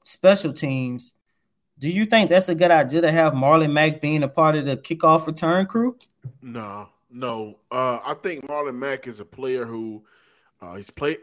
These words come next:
Speaker 2: paid his dues in the N F L as a running back. Uh,
Speaker 1: Mm-hmm.
Speaker 2: also has some injury history. You didn't bring him in to be a kick returner. You brought him in to run the ball, and so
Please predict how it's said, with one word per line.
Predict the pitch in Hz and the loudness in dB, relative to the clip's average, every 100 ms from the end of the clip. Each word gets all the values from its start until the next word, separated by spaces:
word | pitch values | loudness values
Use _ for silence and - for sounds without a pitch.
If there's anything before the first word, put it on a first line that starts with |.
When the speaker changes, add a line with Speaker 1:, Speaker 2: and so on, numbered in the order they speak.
| - | -6
Speaker 2:
paid | 151 170 | -2 -2
his | 165 127 | -4 -8
dues | 143 151 156 143 | -4 -2 -4 -8
in | 123 139 | -8 -10
the | 139 | -10
N | 139 139 | -10 -8
F | 135 143 | -8 -6
L | 135 | -4
as | 135 117 | -6 -8
a | |
running | 98 120 123 | -12 -10 -10
back. | 117 123 123 120 _ _ _ _ _ | -10 -8 -10 -12 _ _ _ _ _
Uh, | - | -8
Speaker 1:
Mm-hmm. | 127 | -4
Speaker 2:
also | 127 143 143 | 0 0 -2
has | 135 135 123 | -4 -6 -8
some | 127 110 | -12 -12
injury | 127 123 113 120 | -12 -10 -8 -8
history. | 120 123 123 127 120 | -6 -8 -8 -12 -10
You | 151 | -10
didn't | 165 139 | -10 -10
bring | 117 131 | -8 -8
him | 123 117 113 | -8 -10 -10
in | 117 113 104 | -10 -10 -14
to | 107 | -14
be | 107 101 | -10 -10
a | |
kick | 98 120 - | -12 -20 -20
returner. | 101 95 90 85 _ _ _ _ | _ -20 -20 -20 _ _ _ _
You | 208 | -4
brought | 220 214 | 4 4
him | 202 | 4
in | 202 | 0
to | 175 | 0
run | 170 160 | -2 -4
the | |
ball, | 123 131 135 127 | -4 -2 0 -2
and | 110 | -6
so | 107 - 117 107 104 | -12 -10 -8 -8 -12